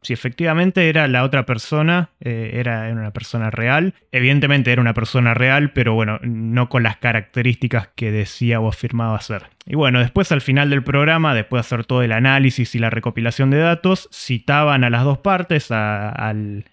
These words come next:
al estafador y al estafado, para entender los motivos, ¿no? de, de por qué habían, había realizado determinada acción. Y los motivos eran súper variados. Iban desde venganza,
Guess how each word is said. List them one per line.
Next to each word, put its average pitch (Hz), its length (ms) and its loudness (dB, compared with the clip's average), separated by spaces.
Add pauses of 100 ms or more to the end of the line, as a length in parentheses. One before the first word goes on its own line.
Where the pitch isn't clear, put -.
al 110 160 -8
estafador 123 760 0
y 127 60 2
al 120 80 2
estafado, 185 720 0 (160)
para 123 200 2
entender 139 440 2
los 120 160 2
motivos, 117 520 2
¿no? 127 220 0
de, 113 420 0
de 113 160 -2
por 123 320 -2
qué 139 240 2
habían, 117 680 2 (100)
había 117 320 0
realizado 113 720 0
determinada 110 580 -2
acción. 104 400 -8
Y 123 160 -4
los 117 140 0
motivos 143 520 2
eran 143 360 2
súper 131 520 0
variados. 110 760 -2 (220)
Iban 123 360 0
desde 110 340 0
venganza, 147 1120 0